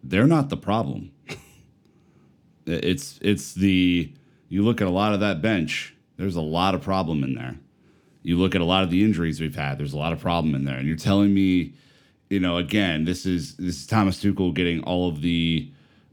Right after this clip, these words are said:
grace in the world because of how he's managed this incredibly different, difficult situation, Brandon. But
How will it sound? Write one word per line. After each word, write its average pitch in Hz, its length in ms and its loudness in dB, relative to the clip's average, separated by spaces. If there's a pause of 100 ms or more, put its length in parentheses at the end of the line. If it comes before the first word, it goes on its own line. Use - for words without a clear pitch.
grace 92 480 0
in 90 100 2
the 82 100 0
world 80 460 0
because 80 420 -2
of 78 120 -8
how 85 260 0
he's 82 420 -2
managed 78 600 -2
this 78 220 -4
incredibly 85 880 0
different, 73 680 -8
difficult - 380 -4
situation, 71 680 -2
Brandon. 71 420 0
But 76 420 2